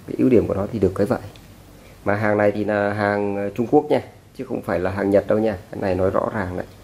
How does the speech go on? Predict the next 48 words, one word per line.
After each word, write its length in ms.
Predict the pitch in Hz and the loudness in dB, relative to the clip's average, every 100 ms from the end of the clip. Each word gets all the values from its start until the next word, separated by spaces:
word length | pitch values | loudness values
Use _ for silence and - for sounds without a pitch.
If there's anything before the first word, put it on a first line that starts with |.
| - - - - - - | -20 -20 -20 -20 -20 -8
Không 140 | - 101 | -4 0
có 180 | 98 110 | 2 2
thì 60 | 107 | 2
các 100 | 104 | 0
bác 220 | 104 - | -2 -2
lại, 120 | - - 95 95 | -6 -6 -8 -8
à, 320 | 92 90 90 92 - - - - - - - - - - | -6 -8 -8 -10 -12 -16 -20 -20 -20 -20 -20 -20 -20 -10
bảo 180 | - - | -4 0
em 200 | 92 101 | 0 0
bán 260 | 95 110 113 | 0 0 0
bậy. 160 | - - - - | 0 -4 -18 -10
Chẳng 120 | 92 - | -8 0
qua 280 | 104 104 101 | 2 2 0
thì 140 | 87 80 | -6 -10
nó 840 | 87 87 92 101 107 120 131 139 - - | -10 -8 -6 -6 -6 -6 -6 -8 -10 -12
được 320 | 92 98 95 - | -6 -4 -6 -8
cái 240 | 85 92 104 | -6 -4 -2
ưu 140 | 104 | 0
điểm 260 | 95 78 71 - | 0 -4 -8 0
tốt. 200 | 120 135 - - - - - - | 0 0 -4 -20 -20 -20 -20 -16
Đấy. 160 | 87 - - - - - - - | -16 -16 -20 -20 -20 -20 -20 -8
Nên 240 | 101 95 95 | -2 0 2
là 100 | 87 | 4
em 280 | 90 98 92 | 4 4 4
mới 180 | 98 | 4
nhập 220 | 107 104 - - | 6 4 4 0
về 180 | 98 92 - | 0 0 -6
ra 120 | 95 | -4
mắt 220 | 98 101 | -4 -4
với 80 | 107 | -6
các 160 | 101 113 | -6 -2
bác 160 | 123 - | -4 -4
thôi. 180 | - 107 - - - - - | -8 -8 -10 -20 -20 -10 0
Giá 120 | 127 | 2
cả 200 | 139 85 | 2 -2
thì 60 | 101 | 0
nó 100 | 104 131 | 2 4
dao 100 | 123 | 4
động 160 | 107 - | 2 0
từ 340 | 101 92 87 110 | -2 -2 -4 0
ba 220 | 110 113 | 2 2
mươi 200 | 107 104 | 2 0
nghìn 220 | 101 87 | -2 -4
cho 100 | 98 | -4
đến 200 | 95 107 | -4 -2
năm 160 | 110 101 | -2 -2
mươi 140 | 98 | 0
nghìn. 180 | 98 | 0